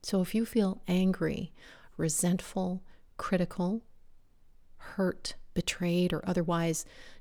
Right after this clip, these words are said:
justified in holding something against someone else or yourself, this is a good tool for you.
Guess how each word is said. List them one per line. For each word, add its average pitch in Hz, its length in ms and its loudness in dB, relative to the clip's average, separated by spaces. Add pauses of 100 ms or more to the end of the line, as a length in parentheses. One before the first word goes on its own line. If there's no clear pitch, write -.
(100)
justified 185 760 6
in 175 120 8
holding 175 480 8
something 165 380 4
against 165 500 4
someone 160 420 4
else 160 300 2 (120)
or 175 240 6
yourself, 185 840 2 (960)
this 165 260 0
is 165 120 0
a 170 40 0
good 160 240 -2
tool 175 300 2
for - 180 -4
you. 151 360 -2